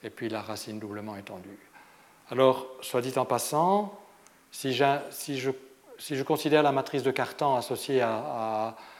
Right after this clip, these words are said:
au diagramme de Dynkin, où j'inverserais, euh, la flèche ici, donc je, je transposerai, euh, là où j'ai un, un moins deux et un moins un, euh, j'obtiens une algèbre hyperbolique,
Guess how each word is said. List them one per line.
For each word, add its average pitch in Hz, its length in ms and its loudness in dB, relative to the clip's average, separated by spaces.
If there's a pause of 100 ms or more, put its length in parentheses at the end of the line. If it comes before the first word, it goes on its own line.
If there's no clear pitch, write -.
(240)
au 135 100 -8
diagramme 117 340 0
de 120 60 0
Dynkin, 117 400 -4
où 113 100 -4
j'inverserais, 120 840 -2 (520)
euh, 113 160 -10
la 113 100 -6
flèche 139 300 -2
ici, 185 420 -4
donc 104 160 -6
je, 107 360 -2
je 113 100 -2
transposerai, 120 840 0
euh, 104 540 -4
là 110 140 -6
où 110 80 -4
j'ai 110 180 -4
un, 104 220 -4 (420)
un 113 100 -8
moins 110 220 -4
deux 113 220 0
et 110 80 2
un 107 100 -2
moins 107 280 -4
un, 170 240 -2 (840)
euh, 123 640 8 (360)
j'obtiens 165 360 6
une 151 80 6
algèbre 143 360 6
hyperbolique, 127 720 0